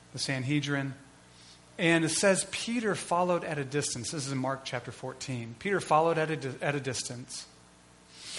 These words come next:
And when Jesus was brought in before the council, Peter was standing outside by a fire, kind of warming himself with some other people. And there was a, a slave girl, a servant girl, probably a young girl,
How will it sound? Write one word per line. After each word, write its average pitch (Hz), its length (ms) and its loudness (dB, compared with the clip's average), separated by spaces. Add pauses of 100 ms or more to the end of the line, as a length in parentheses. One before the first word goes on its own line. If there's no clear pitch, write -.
(160)
And 165 160 4
when 170 140 6
Jesus 196 460 4
was 165 100 4
brought 170 300 8
in 170 100 4
before 165 240 4
the 151 60 2
council, 170 580 4
Peter 190 380 4
was 170 100 2
standing 170 300 4
outside 151 680 10 (480)
by 156 160 12
a 151 40 10
fire, 165 380 8
kind 156 180 2
of 139 80 2
warming 156 240 6
himself 147 480 6 (260)
with 147 140 -2
some 151 140 0
other 143 120 0
people. 147 560 0 (360)
And 156 120 6
there 190 180 10
was 190 340 12
a, 160 440 8 (920)
a 180 80 2
slave 185 500 4
girl, 117 420 -2 (140)
a 160 80 -6
servant 175 400 4
girl, 107 300 -4 (1500)
probably 175 220 -4
a - 20 0
young 151 200 2
girl, 123 320 -4